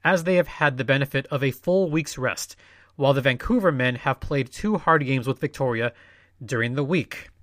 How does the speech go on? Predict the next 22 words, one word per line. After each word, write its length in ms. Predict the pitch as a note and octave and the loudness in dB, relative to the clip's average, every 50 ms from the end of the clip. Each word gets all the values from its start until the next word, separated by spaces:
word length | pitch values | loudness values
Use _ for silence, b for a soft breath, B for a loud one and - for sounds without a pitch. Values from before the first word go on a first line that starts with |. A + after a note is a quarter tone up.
| b b b b b b b b b - | b b b b b b b b b -6
The 100 | C#3 - | -4 -2
Seattle 280 | - D#3 D3+ E3 E3+ | 0 2 2 2 0
team 220 | - - E3+ E3 D3 | 0 -2 -2 -2 -2
will 100 | C3 - | -2 0
take 180 | - D#3 C3+ | 0 -2 -2
the 100 | D#3+ D3 - | -2 -2 0
ice 160 | D3 D3 C3+ | 0 0 0
with 100 | D3 C#3 | -2 -4
their 100 | C#3+ B2+ | -4 -2
regular 320 | A#2 B2+ B2+ B2 A#2+ A2 G#2+ | 0 0 0 0 -2 -4 -2
lineup. 380 | B2 E3+ F#3 D3 A#2+ C#3+ F3+ - _ _ _ _ _ _ _ _ _ _ _ _ _ _ _ _ _ _ _ _ _ - | 0 2 2 4 4 2 0 0 _ _ _ _ _ _ _ _ _ _ _ _ _ _ _ _ _ _ _ _ _ -6
And 180 | D#3+ D3+ C#3 D3 | -4 -2 0 2
then, 320 | B3 A#3 D3+ B2+ D3 D#3 B B B B B B B B B B B | 4 4 4 2 -2 -6 B B B B B B B B B B B
uh, 180 | D#3 C#3 C3 | -2 0 2
this 180 | B2 D3 D#3+ - | 2 0 0 -2
paper 360 | - - - E3+ D#3+ - D#3 | -4 -6 -6 -6 -4 -4 -6
clipping 380 | C#3 - D3+ C#3 - C3+ B2+ A#2+ | -2 0 -2 0 0 -2 -4 -2
goes 240 | C3 C#3 C3+ B2+ - - | 0 0 0 -2 -2 -4
on 200 | C3+ B2 B2 A#2 | -2 -2 -2 -2
to 100 | - C#3+ | -4 -6
say 320 | A2+ A#2 A#2+ A2 A2+ A2 - _ _ _ _ _ _ b b b b b b b _ | -6 -4 -4 -4 -4 -6 -8 _ _ _ _ _ _ b b b b b b b _
that 280 | - B2+ A#2+ A#2+ - | -2 -2 -2 -4 -6